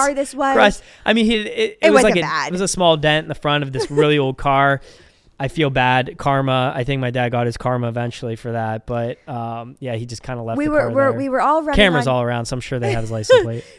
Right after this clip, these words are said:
Speaker 1: We were all running on, um, no sleep and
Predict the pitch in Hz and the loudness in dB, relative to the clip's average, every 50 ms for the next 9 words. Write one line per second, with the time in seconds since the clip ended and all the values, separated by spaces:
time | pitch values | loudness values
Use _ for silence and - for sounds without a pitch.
0 | _ _ 285 302 302 302 - - 254 262 277 294 285 269 262 269 254 247 226 220 | _ _ -10 -8 -6 -4 -2 0 0 0 0 -2 -4 -4 -4 -6 -10 -10 -8 -8
1 | 220 214 208 196 185 185 185 185 202 208 202 - - - 226 233 233 233 240 - | -8 -8 -8 -8 -8 -8 -8 -10 -12 -14 -16 -20 -20 -14 -10 -6 -4 -4 -4 -6
2 | - - 214 208 214 214 214 208 - - 196 190 190 180 | -10 -10 -8 -8 -6 -6 -8 -10 -10 -8 -8 -8 -8 -10